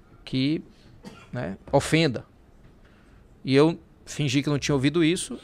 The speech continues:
e fiz uma proposta que ofendeu, mas num bom tom, num jeito, num jeito legal, e aquilo foi, né, evoluindo. A gente teve uma referência de fato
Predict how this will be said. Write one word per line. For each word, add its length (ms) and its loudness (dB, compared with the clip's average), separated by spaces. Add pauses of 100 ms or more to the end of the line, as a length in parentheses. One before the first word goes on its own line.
(160)
e 80 -2
fiz 200 0
uma 80 8
proposta 680 0
que 100 0
ofendeu, 540 4 (1600)
mas 640 4 (680)
num 180 2
bom 160 6
tom, 300 4
num 120 0
jeito, 480 2 (560)
num 60 -6
jeito 240 0
legal, 500 10
e 60 0
aquilo 260 -2
foi, 400 0 (160)
né, 280 -6 (520)
evoluindo. 760 0
A 100 4
gente 220 -6
teve 200 4
uma 60 0
referência 420 -2
de 60 -6
fato 420 0